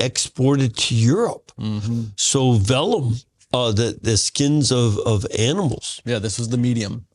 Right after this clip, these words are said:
Speaker 1: Mm-hmm.
Speaker 2: that was absolutely necessary for, for the books that were
Speaker 1: Yep.
Speaker 2: being copied. Um, so that was his first thing to do. And I think, again, very practical. Uh, we need these tools of learning,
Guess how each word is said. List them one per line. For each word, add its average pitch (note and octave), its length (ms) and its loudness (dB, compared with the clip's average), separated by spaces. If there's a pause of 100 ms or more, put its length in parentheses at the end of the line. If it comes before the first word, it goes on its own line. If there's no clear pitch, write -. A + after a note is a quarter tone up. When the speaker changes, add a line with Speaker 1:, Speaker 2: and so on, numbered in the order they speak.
(120)
Speaker 1:
Mm-hmm. A#2 120 2
Speaker 2:
that A2+ 80 2
was G2+ 160 -6
absolutely A2 320 -2
necessary G#2+ 380 -2
for, G#2 360 -4
for F#2+ 160 -8
the G#2+ 100 -2
books G#2 440 -4
that G#2 100 0
were G2 60 0
Speaker 1:
Yep. G2+ 80 -2
Speaker 2:
being G#2 180 0
copied. G2 420 -6 (640)
Um, C3+ 220 2
so D3+ 100 2
that D#3+ 80 2
was F#3+ 120 0
his E3 120 0
first D#3+ 400 0
thing B2+ 160 2
to A#2 60 2
do. B2+ 180 2
And E3+ 100 2
I F#3 60 4
think, A#3+ 400 0 (300)
again, C#3 320 2
very D3+ 180 2
practical. D#3+ 800 -2 (120)
Uh, A2 200 -2
we A#2 80 2
need C#3 220 2
these D3+ 160 2
tools C3+ 420 0
of B2 280 -2
learning, C#3+ 480 2